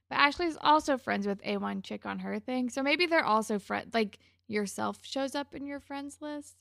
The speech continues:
But I don't know. I feel like, I don't, Bada Boom might be J T.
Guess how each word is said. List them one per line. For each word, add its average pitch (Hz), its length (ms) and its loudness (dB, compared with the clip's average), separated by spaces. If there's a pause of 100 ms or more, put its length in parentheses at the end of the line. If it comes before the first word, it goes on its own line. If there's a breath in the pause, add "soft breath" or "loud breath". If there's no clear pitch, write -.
(120)
But 220 80 -12
I - 80 -14
don't - 160 -18
know. 220 220 -10 (840)
I 214 60 -6
feel 277 280 -2
like, 302 340 -4 (220)
I 240 80 4
don't, 269 340 0 (280)
Bada 285 280 4
Boom 277 260 2
might 208 260 2
be 277 100 -2
J 311 240 0
T. 330 320 -2